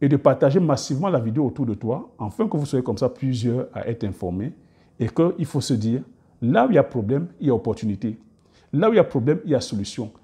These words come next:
Et ça, c'est la solution apportée. Vous voyez, les Européens ne se sont, non, ne sont pas restés à, à, à, à se poser des questions, à, pleu-, à se lamenter, à pleurer, hein. Ils sont allés chercher la solution. Voilà, on emballe, et c'est comme ça que tu te fais des, des, comme ça que tu te fais des sauts. Donc, sur ce, comme je,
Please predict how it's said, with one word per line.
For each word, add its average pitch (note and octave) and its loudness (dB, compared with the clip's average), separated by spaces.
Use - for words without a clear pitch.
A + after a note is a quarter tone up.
Et - -6
ça, - -4
c'est - -8
la F2 -4
solution - -8
apportée. - -8
Vous B2+ -2
voyez, C#3 0
les B2 2
Européens C3 4
ne E3+ 2
se C#3+ -4
sont, E3+ -2
non, D#3+ 2
ne D#3 -6
sont E3 -2
pas D3 4
restés B2 0
à, B2+ 4
à, F#2+ -4
à, - -4
à A2+ -4
se - -4
poser C3+ 0
des B2 -2
questions, B2 0
à, A2 2
pleu-, - -2
à G#2 0
se - -4
lamenter, A2 2
à A2 -2
pleurer, A2+ -4
hein. G2 -8
Ils - 0
sont - 0
allés G#2+ 2
chercher - -4
la G#2+ -2
solution. F#2+ -8
Voilà, C3+ -4
on B2 0
emballe, G2+ -4
et - -8
c'est - -6
comme G#2+ -4
ça - 0
que - -10
tu - -16
te G2+ -4
fais - -4
des, F#2+ 0
des, F2+ -8
comme - -2
ça - 0
que - -4
tu - -14
te A2 -4
fais A2+ -4
des F#2+ -2
sauts. - -12
Donc, A2 -2
sur B2 -2
ce, A#3 -2
comme F3+ 0
je, - 2